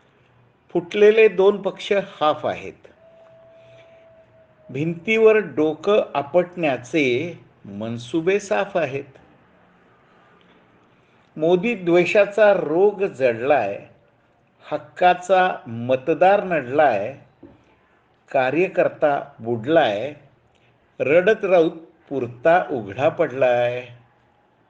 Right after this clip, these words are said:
आघाडीची प्रत्येक बैठक, ऐका, आघाडीची प्रत्येक बैठक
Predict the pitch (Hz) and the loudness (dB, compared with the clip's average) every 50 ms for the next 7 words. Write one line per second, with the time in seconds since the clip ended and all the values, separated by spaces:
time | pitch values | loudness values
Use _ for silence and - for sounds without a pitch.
0 | _ _ _ _ _ _ _ _ _ _ _ _ _ _ _ _ _ _ _ _ | _ _ _ _ _ _ _ _ _ _ _ _ _ _ _ _ _ _ _ _
1 | _ - 120 120 127 127 123 147 170 175 170 170 170 165 - - 185 180 180 - | _ -8 -4 -4 -4 -4 -2 0 0 0 0 0 -4 -6 -8 -10 -10 -10 -10 -8
2 | - - 120 117 - - - _ - 165 165 165 165 160 - - 185 160 131 117 | -6 -6 -6 -6 -8 -14 -20 _ -4 -2 0 0 0 -2 -4 -6 -4 -2 -2 -2
3 | 113 107 - - 165 139 - - - - _ _ _ _ _ _ _ _ _ - | -2 -4 -6 -4 -4 -4 -4 -6 -12 -20 _ _ _ _ _ _ _ _ _ -14
4 | - 117 120 - 131 143 175 - - _ _ _ _ _ _ _ _ _ _ _ | -14 -12 -8 -6 -6 -6 -8 -10 -18 _ _ _ _ _ _ _ _ _ _ _
5 | _ _ _ _ _ _ - 135 143 147 - 180 202 214 214 202 214 202 - - | _ _ _ _ _ _ -2 2 2 2 2 2 2 0 0 0 -4 -10 -10 -8
6 | 233 220 - - 175 151 - - - - 208 208 208 208 151 165 165 156 151 - | -10 -8 -4 -2 -2 -2 -2 0 2 4 4 4 2 0 0 0 0 0 0 0
7 | 185 208 180 139 135 | 2 4 4 4 2